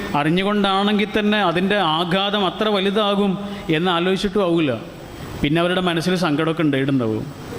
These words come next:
പക്ഷെ വന്ന് മാപ്പ് പറയാൻ മാത്രം വലിയ മനസ്സ് ആ ചെറിയ മനുഷ്യന്മാർക്ക് ഉണ്ടാവില്ലേ? അങ്ങനെ നീറി നീറിയാണ് കഴിയും ആയുസ്.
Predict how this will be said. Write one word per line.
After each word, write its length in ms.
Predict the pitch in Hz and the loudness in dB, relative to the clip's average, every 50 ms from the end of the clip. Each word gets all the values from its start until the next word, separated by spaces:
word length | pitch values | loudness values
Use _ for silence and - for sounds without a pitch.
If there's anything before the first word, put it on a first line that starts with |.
| - - - - - - - - - | -10 -10 -10 -10 -10 -8 -6 -4 -2
പക്ഷെ 160 | 147 135 180 | 0 0 2
വന്ന് 300 | 180 160 151 165 180 208 | 2 2 2 2 2 2
മാപ്പ് 320 | 208 196 185 185 185 220 | 2 0 0 0 0 0
പറയാൻ 360 | 214 202 202 196 202 208 214 208 | 0 2 2 2 2 2 2 2
മാത്രം 320 | 202 202 196 214 208 202 | 0 0 0 0 0 2
വലിയ 240 | 190 175 185 190 214 | 2 2 2 0 2
മനസ്സ് 480 | 208 196 185 196 196 190 - 208 202 202 - - - - - - - - - - - | 2 2 2 2 0 0 0 0 0 -2 -4 -10 -14 -14 -14 -14 -12 -12 -6 -2 -2
ആ 80 | 143 | -2
ചെറിയ 380 | 165 - - 160 151 156 180 196 | 0 0 0 0 2 2 2 2
മനുഷ്യന്മാർക്ക് 540 | 196 185 185 147 185 196 190 190 190 175 180 | 2 0 0 0 0 0 2 0 0 2 2
ഉണ്ടാവില്ലേ? 540 | 165 160 156 165 165 160 139 123 110 101 - - - - - - - - - - - - - - - - - - | 2 2 2 2 2 2 2 0 -2 -4 -6 -10 -14 -14 -14 -14 -14 -12 -12 -12 -10 -10 -8 -8 -8 -8 -2 0
അങ്ങനെ 260 | 139 143 165 175 180 | 2 2 4 4 2
നീറി 260 | 175 170 165 175 180 | 2 2 2 2 2
നീറിയാണ് 380 | 185 185 185 185 185 180 180 180 - | 2 2 2 2 2 2 0 0 0
കഴിയും 360 | 175 151 147 156 151 143 135 | 0 0 2 2 2 2 2
ആയുസ്. 320 | 131 135 135 127 - - | 2 2 2 0 0 -2